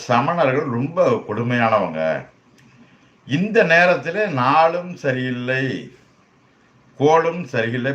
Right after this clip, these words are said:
போக வேணாம்னு அப்பர் சுவாமிகள் சொல்றார். ஏன்னா அப்பர் சாமிக்கு வயசு எண்பது, எண்பத்தொன்னு. நம்ம திருஞான சம்பந்தருக்கு பதினஞ்சு, பதினாறு வயசு தான்.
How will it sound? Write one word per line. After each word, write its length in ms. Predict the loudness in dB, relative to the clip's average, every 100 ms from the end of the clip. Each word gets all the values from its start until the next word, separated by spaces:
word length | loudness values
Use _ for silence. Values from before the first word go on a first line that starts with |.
| -6
போக 240 | -2 0 2
வேணாம்னு 420 | 0 0 -4 -2
அப்பர் 300 | -2 -2 -4
சுவாமிகள் 560 | -2 -4 -4 -8 -12 -14
சொல்றார். 380 | -16 -14 -14 -14 _ _ _ -20 -20 _ _
ஏன்னா 180 | -2 0
அப்பர் 360 | 0 -4 -4 -4
சாமிக்கு 380 | -4 -4 -4
வயசு 320 | -6 -6 -8 -10
எண்பது, 440 | -10 -8 -8 -6
எண்பத்தொன்னு. 600 | -8 -8 -10 -10 -10 -10 -14 _ _ _ _ _ _ _ _ _ -20 _ -6
நம்ம 300 | -2 2 0
திருஞான 560 | -2 -6 -2 0 0
சம்பந்தருக்கு 560 | 0 -4 -4 -2 -4 -2
பதினஞ்சு, 500 | 0 2 2 0 -2 -4
பதினாறு 420 | -2 0 2 2
வயசு 240 | 0 -6 -6
தான். 200 | -6 -6